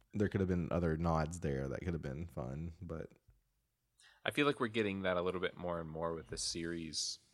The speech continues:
Speaker 2: Um, just, like, places where you think there would be a nod to something, but there isn't, and you're like,
Speaker 1: Mm-hmm.
Speaker 2: "Oh,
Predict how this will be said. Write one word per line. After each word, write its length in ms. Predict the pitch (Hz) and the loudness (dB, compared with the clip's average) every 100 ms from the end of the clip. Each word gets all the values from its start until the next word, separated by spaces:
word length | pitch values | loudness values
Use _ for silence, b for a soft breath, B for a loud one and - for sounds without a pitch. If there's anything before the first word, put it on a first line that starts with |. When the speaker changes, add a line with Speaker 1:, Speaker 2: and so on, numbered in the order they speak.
| _ | _
Speaker 2:
Um, 400 | 85 78 76 80 104 _ _ _ _ _ _ _ _ _ | -8 -6 -8 -10 -16 _ _ _ _ _ _ _ _ _
just, 260 | - 87 - | -6 -4 -2
like, 140 | 82 - _ | -4 -8 _
places 440 | 110 98 - 92 | 0 2 0 -2
where 140 | 92 87 | 0 -2
you 180 | 85 | -2
think 360 | 80 - 90 - | -4 0 -2 -2
there 120 | 98 | -4
would 160 | 92 92 | -2 -2
be 180 | 98 95 | -2 0
a 60 | |
nod 360 | 92 95 98 98 | 0 2 2 0
to 60 | 101 | 0
something, 420 | 107 98 101 95 | 0 0 -6 -4
but 140 | 92 | -4
there 80 | 85 | -4
isn't, 400 | - 87 107 107 - | 0 0 0 -6 -10
and 100 | 92 | -8
you're 100 | 85 | -4
like, 180 | 85 80 | -4 -4
Speaker 1:
Mm-hmm. 220 | 101 92 87 | -2 0 2
Speaker 2:
"Oh, 220 | 82 | 2